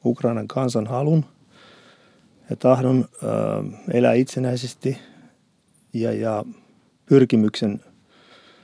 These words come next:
modernisoida yhteiskunnan. Ja, ja ehkä tähän sopisi se Juisen lentävä lause, se, "Kun henki on vahva, niin vähänkin työ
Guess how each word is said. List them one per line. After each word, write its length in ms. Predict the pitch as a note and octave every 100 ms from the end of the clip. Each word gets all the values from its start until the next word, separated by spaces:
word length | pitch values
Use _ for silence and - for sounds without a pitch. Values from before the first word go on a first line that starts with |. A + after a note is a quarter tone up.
| _ _ -
modernisoida 460 | C#3+ B2+ A#2+ A#2+
yhteiskunnan. 680 | A#2+ B2 A2+ G#2+ - G2+ F#2 - - - _ _ _ _ _ _ - - - - _ -
Ja, 100 | A#2
ja 300 | A2+ A2 A2+ -
ehkä 240 | C3+ B2 A#2
tähän 240 | C3 C3
sopisi 500 | B2 B2 B2 - - - _ _ F#3+
se 160 | -
Juisen 400 | C#3 C#3+ A#2+ A2+
lentävä 420 | A#2+ A#2 G#2+ G#2+
lause, 280 | A2+ A#2 A2+
se, 280 | - G#2+ - -
"Kun 140 | -
henki 380 | C3 D3+ C3 -
on 120 | G#2+
vahva, 360 | A2 A#2+ A2 G2 -
niin 160 | B2+ B2
vähänkin 360 | B2+ A2+ - -
työ 240 | C3 G#2+